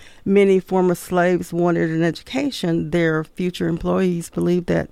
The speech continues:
they did not, they did not need to be educated.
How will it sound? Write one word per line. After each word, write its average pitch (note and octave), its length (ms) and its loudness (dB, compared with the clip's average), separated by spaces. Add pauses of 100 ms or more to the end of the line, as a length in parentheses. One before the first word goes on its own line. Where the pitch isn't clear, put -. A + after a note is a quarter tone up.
(280)
they E3+ 140 2
did E3+ 160 2
not, F3 580 -2
they F3 140 2
did E3 180 -2
not F3+ 180 -2
need F3+ 200 -2
to F3+ 100 -14
be E3+ 140 -2
educated. F3 580 -4